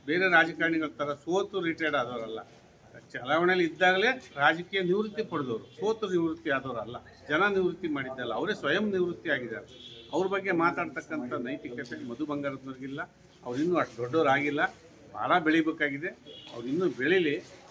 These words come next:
ಆಮೇಲೆ ಅವ್ರು ಮಾತಾಡಲಿ. ಇನ್ನು ಶರಾವತಿ ಸೇತುವೆ ಬಗ್ಗೆ ಅಪ್ರಸ್ತುತವಾಗಿ ಮಾತಾಡಿದ್ದಾರೆ. ಏನು ಕ್ಷ-, ಯಡಿಯೂರಪ್ಪನವ್ರ ದುಡ್ಡ ಅದು ರಾ-, ರಾಘವೇಂದ್ರ ಅವ್ರ ಕೈಯಿಂದ ಹಾಕಿದಾರ? ಸರ್ಕಾರದ ದುಡ್ಡು. ಸರ್ಕಾರದ ದುಡ್ಡಿಗೆ ಅಭಿವೃದ್ಧಿ ಮಾಡೋದ್ರಿ.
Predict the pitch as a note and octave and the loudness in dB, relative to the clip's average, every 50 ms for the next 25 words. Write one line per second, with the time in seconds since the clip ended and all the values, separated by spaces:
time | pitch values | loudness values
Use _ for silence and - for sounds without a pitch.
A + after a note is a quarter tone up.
0 | - - B2+ D#3+ G3 G#3 G#3 G3+ G3+ G3 F3+ D#3+ C3 B2+ C3+ C#3 C3+ C#3 A#2+ G#2+ | -6 0 2 2 4 4 2 2 2 2 0 0 2 2 2 2 2 2 0 -2
1 | G#2 G#2 - - - - - - - - - - - E3+ F#3 G#3 F#3+ - F3 E3 | -2 -8 -14 -16 -20 -20 -20 -20 -20 -20 -16 -10 -6 -6 -4 -4 -2 2 4 4
2 | F3 F#3+ G#3 G#3+ G#3 G#3+ F#3+ D3+ F3+ F#3 F3+ F#3 F#3 F3+ F3 F3+ F3 F3 F3 D#3 | 6 6 4 2 0 -2 -2 0 0 0 0 0 -2 -2 0 -2 0 4 4 4
3 | D3 - - F3 E3 - - E3+ - - D#3+ D#3 D#3 C3+ B2+ C3 B2+ - C#3+ C3 | 4 2 0 -8 -8 -8 -10 -14 -10 -8 -6 -4 -4 -2 -2 -2 -2 -2 -4 -2
4 | B2 A2 A2 G#2 G#2 - - - - - - - - - - F3 F#3 F3+ F3+ E3 | -4 -6 -8 -10 -10 -12 -16 -18 -20 -20 -20 -18 -16 -12 -8 -4 0 0 0 0
5 | - - - D#3+ D3 C#3 C3+ B2+ B2 A#2 A#2 A2 G#2+ G#2 G#2 A#2 C3+ D3 F3+ F#3+ | -2 -4 -4 -4 -4 -4 -6 -8 -10 -12 -12 -12 -14 -14 -10 -6 0 0 2 0
6 | F#3 E3 F3 F3 D#3+ C#3 C3 C3+ C3 B2+ C#3 C#3 - G#3 - - - - - - | 0 0 0 0 0 0 -4 -6 -6 -4 -2 -4 -4 -4 -8 -16 -20 -20 -20 -18
7 | - - - D3 D#3 D#3 D3+ D3 C#3+ C3+ B2 B2 - - - - D#3 D#3+ D#3 D3 | -14 -6 -2 0 2 2 2 2 0 -2 -4 -8 -10 -14 -16 -14 -14 -12 -12 -10
8 | - B2+ C3 C#3 - B2+ B2 - - - - - - - - B2+ C#3+ E3 F3 F#3 | -8 -4 0 0 0 0 -2 -6 -10 -14 -14 -16 -14 -8 0 4 4 4 6 6
9 | F#3 F#3 F#3 F3+ E3+ D3+ - - D#3+ F3+ G3+ G3 E3+ D#3+ D3+ C#3+ D3+ C3+ C3+ C3+ | 4 6 6 4 4 2 2 4 4 4 6 6 6 4 4 2 0 -4 -2 -2
10 | D#3 F3 F3 - F#3+ F#3+ F#3+ - G3+ G3 F3 C#3+ C3 A2+ D#3 - - B2 C#3+ D3 | -2 -4 -2 -4 -4 -2 2 2 2 2 2 0 -6 -8 -6 -4 -4 -4 -4 -2
11 | - A#3 A#3+ A#3+ A3+ G#3+ G#3+ G#3 A3 A3 A3+ A3+ G#3 F3+ F3 F#3 F#3 F3+ G3 F#3 | 2 2 2 2 2 -2 2 6 6 8 8 8 6 6 6 2 2 4 4 6
12 | F3 E3 D#3 D3 C3+ - - A2+ C#3 D#3+ D3 - | 6 6 6 4 2 0 -2 -2 -2 -2 -2 -6